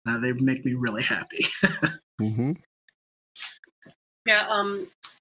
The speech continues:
Speaker 3: for me, I, I've, um, I've always been a walker, and, um, and walkers have to use public transportation a lot. Um, and the, the Bay Area is very, very connected. Um, in, in, if you, if, you know, if you're somebody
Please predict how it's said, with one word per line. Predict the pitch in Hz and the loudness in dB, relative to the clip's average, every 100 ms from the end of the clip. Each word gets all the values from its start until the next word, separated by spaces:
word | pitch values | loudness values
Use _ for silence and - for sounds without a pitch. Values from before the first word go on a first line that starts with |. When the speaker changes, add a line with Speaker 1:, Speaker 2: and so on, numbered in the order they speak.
| - | -4
Speaker 3:
for | 254 | 0
me, | 247 285 277 214 208 | 4 6 6 4 2
I, | 208 - | 0 2
I've, | 202 214 208 - 208 | 2 2 -2 -6 -2
um, | 185 190 | 0 2
I've | 208 | 2
always | 214 196 | 2 0
been | 202 | 0
a | 185 | 0
walker, | 160 165 - 226 247 _ _ _ _ _ _ _ | 0 -2 -2 -4 -4 _ _ _ _ _ _ _
and, | 190 185 180 180 175 - | 2 4 2 0 -2 -2
um, | 175 180 | -2 0
and | 185 | 0
walkers | 202 196 196 180 | 0 0 -2 -2
have | 180 - | -4 -4
to | 185 | -2
use | 180 | -2
public | - 180 180 | 0 -6 -4
transportation | 180 170 - - 175 170 165 160 165 175 | -4 -4 -6 -4 -2 -2 -4 -6 -6 -2
a | |
lot. | 165 160 165 - - - - - - | 2 2 2 -4 -10 -16 -20 -20 -2
Um, | 190 175 170 170 180 - 170 - _ _ _ - | 2 2 2 -2 -4 -12 -8 -8 _ _ _ -2
and | 202 196 | 0 2
the, | 190 196 185 | 4 4 2
the | 185 | 4
Bay | 214 208 | 6 6
Area | 196 196 185 | 4 4 2
is | 170 | 2
very, | 175 175 | 2 4
very | 165 160 | 2 -2
connected. | - 170 - 185 175 - - | -2 -6 0 0 0 -6 -6
Um, | 165 156 156 - - - - - - | -4 -4 -6 -10 -10 -10 -10 -10 0
in, | 185 180 175 180 202 | 2 2 0 -2 0
in, | 202 175 175 - 175 - - | 0 0 -4 -6 -8 -8 -6
if | 208 185 | -6 -4
you, | 208 208 202 | -2 -2 -2
if, | 202 - _ _ 240 | -4 -8 _ _ -2
you | 208 | 0
know, | 190 | 0
if | - | 0
you're | 208 | 0
somebody | 190 208 196 180 | 2 2 4 2